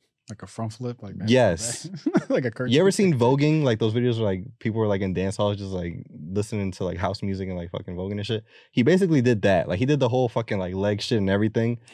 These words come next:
Speaker 2: kick up. He, his sh-, he slipped out of his shoes, his sneakers,
Speaker 1: What is
Speaker 2: his
Speaker 1: this?
Speaker 2: tied sneakers.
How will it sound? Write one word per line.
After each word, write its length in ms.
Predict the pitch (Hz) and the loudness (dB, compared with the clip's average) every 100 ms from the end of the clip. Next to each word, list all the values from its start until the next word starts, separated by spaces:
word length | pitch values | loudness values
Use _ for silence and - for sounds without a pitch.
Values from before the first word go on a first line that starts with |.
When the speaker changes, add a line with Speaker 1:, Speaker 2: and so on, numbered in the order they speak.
| - | -12
Speaker 2:
kick 240 | - 123 107 | -2 0 2
up. 240 | 113 117 _ - - | 2 0 _ -20 -4
He, 200 | 147 143 123 | 0 0 2
his 200 | 151 131 | 2 2
sh-, 220 | - - | -2 0
he 140 | 160 | 2
slipped 480 | - - - 170 143 | 2 -2 2 4 4
out 160 | 151 165 | 4 2
of 60 | 147 | 2
his 140 | 120 | 0
shoes, 640 | - 156 139 90 - - _ _ _ _ - | 0 0 2 0 -10 -14 _ _ _ _ 0
his 160 | 156 | 0
sneakers, 800 | - 139 156 170 107 76 - - _ - | 2 2 4 4 0 -2 -8 -12 _ -16
Speaker 1:
What 140 | 110 | -8
is 60 | 110 | 0
Speaker 2:
his 140 | 127 - | 0 0
Speaker 1:
this? 100 | - | 0
Speaker 2:
tied 380 | 143 160 180 | 4 4 4
sneakers. 680 | - - 170 139 101 90 | 2 0 0 2 -2 -2